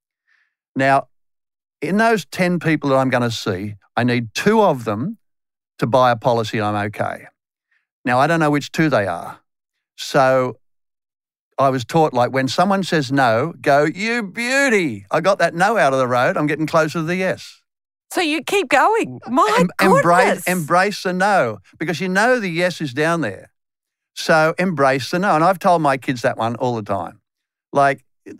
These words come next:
Speaker 1: no's just a no, getting you to where you wanna be, where the yes will be. Don't expect the yes to come immediately or in two or three. And sometimes it might come number one, but it's part, no's part of getting yes.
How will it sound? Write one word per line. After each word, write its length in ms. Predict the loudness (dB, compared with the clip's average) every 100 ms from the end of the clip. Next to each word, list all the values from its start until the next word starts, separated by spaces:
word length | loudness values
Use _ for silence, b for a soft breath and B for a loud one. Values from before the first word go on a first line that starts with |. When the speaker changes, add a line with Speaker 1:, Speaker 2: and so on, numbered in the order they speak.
| -14 -2
Speaker 1:
no's 360 | 2 2 0
just 220 | -4 -4
a 60 | 0
no, 340 | 2 2 2 -2 _ _ -12
getting 320 | 0 0 2 0
you 280 | 2 2 0
to 120 | -2
where 240 | 0 2
you 220 | 2 0 0
wanna 260 | 0 0
be, 260 | 0 0 0
where 160 | 0
the 100 | -2
yes 300 | 0 -2 0
will 100 | -2
be. 180 | 0 -2 -4 B 0
Don't 200 | 2 2
expect 340 | 0 -2 0
the 60 | 0
yes 180 | 0 -2
to 80 |
come 200 | -2 0
immediately 580 | 2 0 -2 -6 -10 -12 _ _ _ _ _ _ _ -2
or 160 | 2
in 80 | 2
two 160 | 2 2
or 80 | 2
three. 380 | 0 -2 -2 -2
And 100 | -2
sometimes 360 | 0 2 2 0
it 60 | 0
might 240 | 0 0
come 340 | -2 -4 -6 -12 -8
number 300 | -4 -2 0
one, 260 | -2 -4 -8 b b -12
but 360 | 0 2 2 0 _ _ _ _ _ -8
it's 180 | -8 -8
part, 420 | -6 0 0 0 -2
no's 520 | 0 2 2 0 -4
part 280 | 0 2 2
of 60 | 0
getting 260 | -4 -4
yes. 420 | -4 -4 -10 -20